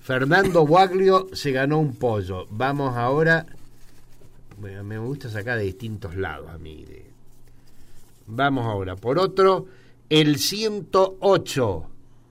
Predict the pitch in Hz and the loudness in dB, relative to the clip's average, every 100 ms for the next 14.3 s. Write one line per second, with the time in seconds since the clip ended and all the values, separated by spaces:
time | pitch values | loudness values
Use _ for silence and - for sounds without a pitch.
0 | - - - - - 110 143 165 156 185 | -20 -20 -20 -20 -10 -2 0 2 2 4
1 | 180 175 - 143 156 196 202 190 180 160 | 6 4 4 4 6 8 6 6 6 6
2 | 151 143 - 190 180 131 110 90 80 - | 4 2 0 4 4 4 0 -6 -8 -12
3 | - - - - - 135 127 135 165 170 | -16 -18 -18 -14 -6 -2 2 4 2 2
4 | - 180 165 147 120 127 104 80 78 73 | 0 0 2 0 2 0 0 -4 -12 -14
5 | - - - - - - - - - - | -14 -14 -16 -18 -18 -16 -18 -18 -20 -20
6 | - - - - - - - - - 98 | -20 -20 -18 -18 -18 -18 -16 -14 -14 -10
7 | 101 110 101 113 147 160 170 185 180 - | -8 -8 -6 -4 -2 -2 -2 -2 -4 -10
8 | - - - - - - - - - - | -18 -20 -20 -20 -20 -20 -20 -20 -20 -20
9 | - - - - - - - 127 135 127 | -20 -20 -20 -20 -20 -20 -4 0 2 0
10 | 113 104 95 90 92 113 110 - - 95 | 0 -2 -4 -4 -2 -2 -4 -8 -12 -10
11 | 92 - 135 92 135 113 104 - 101 92 | -8 -6 -6 -4 -6 -4 -6 -6 -8 -8
12 | 85 76 - - - - - - - 117 | -10 -14 -16 -20 -20 -16 -14 -14 -12 -4
13 | 135 151 - 123 113 120 120 110 - 95 | -2 -2 -4 -6 -4 -4 -4 -8 -12 -16
14 | 80 80 | -16 -18